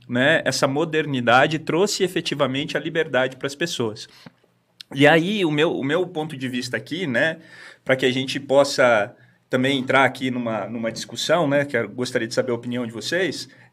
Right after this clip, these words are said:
é, é realmente entender até que ponto a modernidade nos traz liberdade,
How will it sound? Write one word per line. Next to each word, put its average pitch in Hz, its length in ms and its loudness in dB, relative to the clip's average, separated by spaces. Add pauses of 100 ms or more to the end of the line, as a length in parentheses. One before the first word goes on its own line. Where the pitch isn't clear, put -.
é, 147 280 2
é - 20 -2
realmente 208 520 -4
entender 156 520 -2
até 170 240 0
que 190 160 -8
ponto 170 500 -6
a 143 60 2
modernidade 127 760 -2
nos 131 220 -6
traz 170 380 4
liberdade, 147 800 2